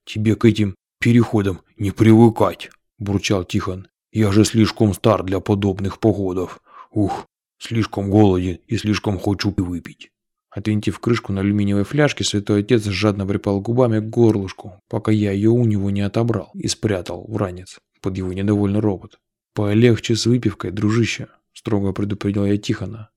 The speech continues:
«Спиртное обезвоживает организм, а воды у нас мало. Я вот не рискну пить местную, без фильтров».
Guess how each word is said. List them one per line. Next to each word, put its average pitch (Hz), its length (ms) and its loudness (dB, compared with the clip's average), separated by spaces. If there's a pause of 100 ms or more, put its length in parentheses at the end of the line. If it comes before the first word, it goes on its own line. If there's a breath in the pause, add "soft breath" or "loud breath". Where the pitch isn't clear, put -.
«Спиртное 107 640 -2
обезвоживает 101 840 2
организм, 107 680 0
а 101 120 -6
воды 117 220 2
у 135 40 2
нас 101 260 -4
мало. 95 500 -8 (360)
Я 180 160 2
вот 113 200 2
не 113 100 4
рискну 117 320 2
пить 110 380 -4
местную, 104 560 -4
без 110 220 -4
фильтров». - 500 -10